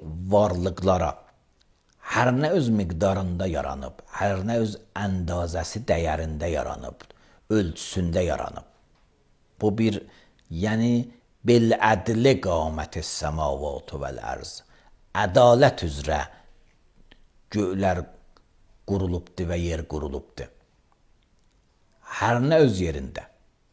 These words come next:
Bu bir ədli mənasındadır ki, bu, e, ilahiyyat bir bəhsidir, e, əqidə bəhsidir,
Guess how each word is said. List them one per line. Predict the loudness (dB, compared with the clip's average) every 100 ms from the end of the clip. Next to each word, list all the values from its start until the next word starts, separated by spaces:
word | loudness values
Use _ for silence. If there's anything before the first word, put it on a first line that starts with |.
| _ _ _ _ _ _ _
Bu | -2 2
bir | 2 0 -8 -6
ədli | -2 -2 0 0
mənasındadır | 2 0 -2 -4 -4 -4 -4 -4 -8 -10 -18 _ _ _
ki, | -10 -6 -2
bu, | -2 -2 -8 -18 _ _ _ _
e, | -14 -14 -14 -14 -14 -16 _ _
ilahiyyat | 0 4 4 2 -2 -2 -2 -2
bir | -2 -2
bəhsidir, | -4 -4 -8 -8 -6 -8 -12 _ _ _ _ _ _ _ _ _
e, | -8 -8 -14 _ _ _ -2
əqidə | 0 0 -2 0 0
bəhsidir, | -2 -4 -8 -8 -8 -8